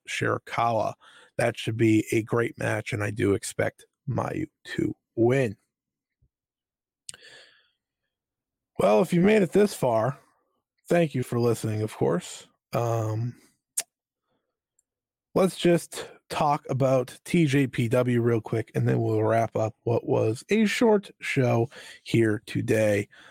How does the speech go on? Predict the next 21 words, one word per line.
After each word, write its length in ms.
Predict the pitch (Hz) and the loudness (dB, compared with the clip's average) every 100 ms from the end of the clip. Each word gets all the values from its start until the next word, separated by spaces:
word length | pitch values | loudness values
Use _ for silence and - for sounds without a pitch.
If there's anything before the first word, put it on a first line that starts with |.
| - _ | -20 _
Uh, 200 | 135 98 | 0 0
I 100 | 95 | 0
just, 500 | 101 104 - - - - | -2 -4 -4 -8 -14 -6
again, 380 | - 107 104 107 - | -2 0 -2 -4 -10
sorry, 360 | - - 50 - | -4 -2 -4 -4
haven't 340 | 143 170 175 | 0 2 2
been 280 | - 147 135 | 2 0 -2
fully 520 | - - 165 156 143 | -6 0 4 4 2
in 140 | - 135 | 0 -2
it 140 | 139 | 0
this 200 | 131 - | -4 0
week. 220 | 127 123 | 2 2
A 80 | 120 | 2
lot 160 | 117 120 | 2 0
of 80 | 110 | 0
shows 320 | 113 113 113 | 0 0 0
weren't 240 | 110 110 | -2 0
up 180 | 110 - | -2 -2
either 320 | 117 113 110 | -2 2 0
to 120 | 107 104 | 0 -2
watch, 580 | 104 110 110 110 - | 0 2 2 -2 -6